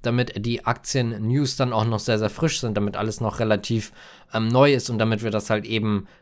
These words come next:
oder ich jetzt in dem Fall, möglichst schnell zu euch bringen, dass ihr immer auf dem neuesten Stand seid. Und das ist einfach ein riesiges Problem geworden, weil Punkt eins, zeitlich ist es sehr, sehr schwer.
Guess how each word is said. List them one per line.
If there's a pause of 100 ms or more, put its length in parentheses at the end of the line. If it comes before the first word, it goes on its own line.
(140)
oder
ich
jetzt
in
dem
Fall,
möglichst
schnell
zu
euch
bringen,
dass
ihr
immer
auf
dem
neuesten
Stand
seid.
Und
das
ist
einfach
ein
riesiges
Problem
geworden, (260)
weil
Punkt
eins, (280)
zeitlich
ist
es
sehr,
sehr
schwer.